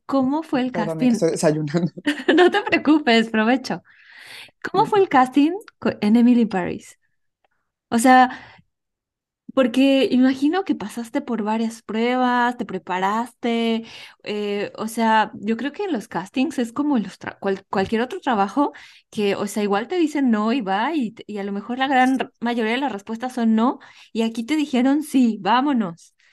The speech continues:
Speaker 1: Y ahí despega tu
Speaker 2: Mira.
Speaker 1: carrera aquí en Europa.
Speaker 2: Mira, es, es bien chistoso porque nosotros, y algo, alguien que esté interesado en ser modelo, no nada más hay que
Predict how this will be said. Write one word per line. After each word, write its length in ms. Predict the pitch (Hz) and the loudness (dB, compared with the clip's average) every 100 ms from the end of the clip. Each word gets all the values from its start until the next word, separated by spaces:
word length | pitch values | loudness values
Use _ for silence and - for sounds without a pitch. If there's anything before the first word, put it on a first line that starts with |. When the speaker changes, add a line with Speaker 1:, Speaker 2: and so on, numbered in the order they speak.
| _ | _
Speaker 1:
Y 80 | 196 | -4
ahí 100 | 220 | 0
despega 500 | 262 294 262 233 262 | 0 0 0 2 4
tu 120 | 294 | 2
Speaker 2:
Mira. 0 | |
Speaker 1:
carrera 460 | - 214 214 214 226 | 2 -4 -4 -2 -2
aquí 180 | 226 226 | -2 -6
en 100 | 220 | -6
Europa. 560 | 214 196 190 - 202 _ _ _ _ _ _ _ _ _ - _ _ | -6 -8 -10 -14 -16 _ _ _ _ _ _ _ _ _ -20 _ _
Speaker 2:
Mira, 440 | - 180 131 - - _ _ - | 4 6 4 0 -10 _ _ -2
es, 360 | 196 190 - | -2 -2 -2
es 380 | 196 185 - - | 0 0 -2 -4
bien 220 | 190 196 | 0 2
chistoso 600 | 185 214 202 196 185 208 196 | 0 -4 -2 -2 -2 -2 -2
porque 500 | 190 185 165 156 156 _ | -4 -2 -2 -2 -6 _
nosotros, 640 | 175 175 165 185 185 185 190 | -6 -4 -4 -4 -2 -2 -2
y 240 | 175 175 | -2 0
algo, 360 | 160 165 175 180 | 0 -2 -4 -8
alguien 240 | 170 196 | -10 -14
que 80 | 185 | -16
esté 120 | - | -14
interesado 400 | 170 170 165 170 | -8 -6 -4 -4
en 60 | 175 | -4
ser 140 | 165 165 | -8 -10
modelo, 540 | 165 160 160 170 - _ _ | -6 -2 -2 -2 -6 _ _
no 160 | 180 175 | -6 -2
nada 160 | 185 | -2
más 180 | 170 165 | -2 -4
hay 100 | 175 | -4
que 280 | 175 165 135 | -2 -2 -4